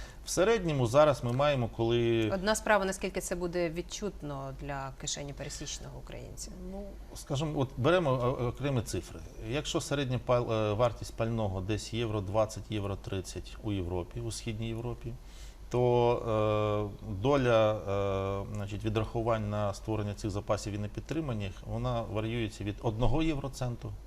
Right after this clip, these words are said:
Speaker 1: до чотирьох євроцентів. Взя-, візьмемо Україну. Середня вартість пального —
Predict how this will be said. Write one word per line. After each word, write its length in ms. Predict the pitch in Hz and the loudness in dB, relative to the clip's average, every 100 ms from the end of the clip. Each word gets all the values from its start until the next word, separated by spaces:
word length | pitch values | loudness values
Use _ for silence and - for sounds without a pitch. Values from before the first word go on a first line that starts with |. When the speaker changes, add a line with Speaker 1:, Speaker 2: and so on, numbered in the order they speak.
| - - - | -14 -14 -6
Speaker 1:
до 160 | 107 123 | -2 -2
чотирьох 460 | 113 - 113 - | -2 -2 -2 -2
євроцентів. 600 | 98 90 98 - 76 - - - - - - - - - - - - - - - - - - - - - - - 104 | -4 -4 -8 -10 -14 -14 -16 -16 -16 -16 -16 -16 -16 -16 -16 -14 -14 -14 -14 -14 -16 -16 -16 -16 -14 -16 -16 -12 -2
Взя-, 160 | 113 | 0
візьмемо 460 | 139 127 120 135 127 | 2 2 2 2 2
Україну. 440 | 117 107 95 87 85 | 2 2 0 0 -4
Середня 400 | - 120 120 110 | -2 0 0 0
вартість 360 | 104 98 98 - | 2 0 -2 -6
пального — 400 | 101 98 92 | -4 -2 -2